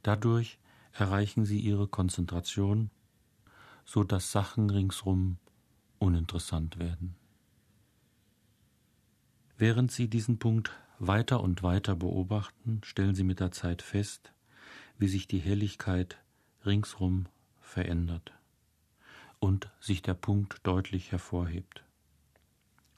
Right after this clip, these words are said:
Es kann mit der Zeit auch sein, dass dieser Punkt mal scharf oder unscharf wird.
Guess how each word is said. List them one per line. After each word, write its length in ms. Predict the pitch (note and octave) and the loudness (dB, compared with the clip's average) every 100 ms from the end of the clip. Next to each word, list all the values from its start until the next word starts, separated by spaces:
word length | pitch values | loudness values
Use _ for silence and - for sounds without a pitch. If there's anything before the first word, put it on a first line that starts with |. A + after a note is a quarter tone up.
| - - - - - | -20 -20 -20 -12 -6
Es 140 | - | 0
kann 160 | A#2 A#2+ | 4 4
mit 140 | A2 | 4
der 120 | G2 | 0
Zeit 300 | - F#2+ F#2+ | 0 -2 0
auch 140 | G2+ - | -4 -4
sein, 360 | - F2+ G#2 | 0 2 2
dass 180 | G2 - | 0 -4
dieser 220 | F#2 F#2 | -4 -4
Punkt 320 | - F#2 F2 F2+ | -2 -2 -2 -2
mal 140 | E2+ | -4
scharf 600 | - F2+ F2+ G2+ - - _ _ _ _ _ _ _ | -2 0 0 -2 -6 -20 _ _ _ _ _ _ _
oder 240 | - E2+ F#2 | -6 -4 -2
unscharf 540 | F2+ - E2 D#2 - | -2 -2 -6 -8 -10
wird. 200 | F2 | -12